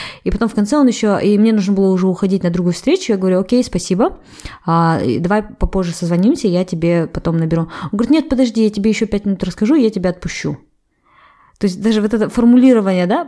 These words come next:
почему человек, который, я даже не говорю о том, что он ниже меня по позиции, даже если там не, не брать, да,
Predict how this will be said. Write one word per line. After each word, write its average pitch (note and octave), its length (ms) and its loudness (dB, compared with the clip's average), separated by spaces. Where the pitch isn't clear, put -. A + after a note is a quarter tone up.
почему B3 560 2
человек, G#3 500 -2
который, F#3 520 0
я G3 80 0
даже G#3+ 160 2
не A3 60 2
говорю G#3 220 0
о - 20 2
том, G3+ 180 -4
что - 160 -6
он F3+ 80 2
ниже F#3+ 220 4
меня F3 180 2
по F3 100 -4
позиции, F#3+ 540 -2
даже F3+ 240 -2
если F3 340 -2
там E3+ 420 0
не, F#3+ 240 4
не F#3 200 2
брать, E3+ 320 -2
да, A#3+ 240 0